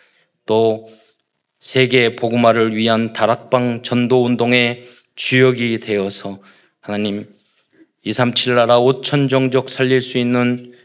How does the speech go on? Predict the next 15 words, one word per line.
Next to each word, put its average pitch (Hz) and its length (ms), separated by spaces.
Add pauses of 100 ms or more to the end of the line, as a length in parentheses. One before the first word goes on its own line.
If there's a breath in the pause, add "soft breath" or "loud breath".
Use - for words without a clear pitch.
(140 loud breath)
하나님 107 460
주인공으로 139 680
쓰임받을 127 500
수 - 160
있도록 117 460 (300 loud breath)
역사하여 101 800
주옵소서. 92 720 (840 soft breath)
오늘도 107 360
강단 107 420
메시지를 110 420
통해서 113 640 (300 loud breath)
힘을 151 460
얻으며 113 600
치유를 127 720
받으며 104 540